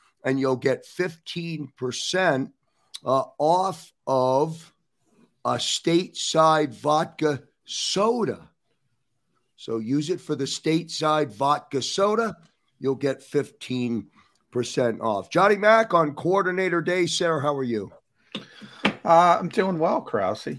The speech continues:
Speaker 2: Yeah, I think, uh, we all could have used a little Stateside Vodka
Speaker 1: Yeah,
Speaker 2: after
Speaker 1: that's the
Speaker 2: Sunday's
Speaker 1: truth.
Speaker 2: game.
Speaker 1: John, I want to start today's Football twenty-four seven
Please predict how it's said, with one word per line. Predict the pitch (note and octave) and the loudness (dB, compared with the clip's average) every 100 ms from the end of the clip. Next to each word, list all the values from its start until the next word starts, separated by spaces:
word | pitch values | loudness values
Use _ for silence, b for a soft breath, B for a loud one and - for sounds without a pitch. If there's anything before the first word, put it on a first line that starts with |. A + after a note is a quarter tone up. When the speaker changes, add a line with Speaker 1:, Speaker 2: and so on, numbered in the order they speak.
| - | -10
Speaker 2:
Yeah, | F3 E3+ A#3 F2+ | -10 -8 -6 -6
I | F2+ | -8
think, | - A#2+ A2 - | -6 -6 -6 -4
uh, | A#2 G#2+ G#2+ | -2 -2 -4
we | G2+ A2+ | -4 0
all | B2+ E3 | 0 -2
could | - A#2 | -2 -2
have | F2+ | -2
used | F2 F2+ F2 - | -10 -10 -12 -10
a | |
little | F#2 F2 F2+ | -8 -6 -8
Stateside | - - G#2+ F#2 - F#2 F#2 - | -10 -4 -4 -4 -4 -4 -4 -4
Vodka | F#2 F2+ F#2 B2+ | -4 -4 -6 -10
Speaker 1:
Yeah, | |
Speaker 2:
after | E2+ F2+ | -10 -10
Speaker 1:
that's | - - | -10 -10
the | - | -8
Speaker 2:
Sunday's | A2 F2 E2 | -8 -8 -8
Speaker 1:
truth. | A#2 B2+ | -8 -10
Speaker 2:
game. | F2 F2+ _ B B B B B | -10 -14 _ B B B B B
Speaker 1:
John, | D3+ F3+ G#3+ | 4 6 6
I | F#3+ | 2
want | E3 E3 | 0 -2
to | |
start | D#3+ E3+ E3+ B3 - - | -2 -2 -2 -4 -10 -6
today's | F#3+ D#3+ E3 E3+ E3 | -4 0 0 0 -2
Football | - - F3+ E3 E3 | -8 -8 -8 -2 -2
twenty-four | D#3+ D#3+ E3+ E3 D#3 D3+ | 0 -2 -4 -4 -4 -4
seven | D3 - C#3+ C#3+ C#3+ B2 | -4 0 0 2 -2 -6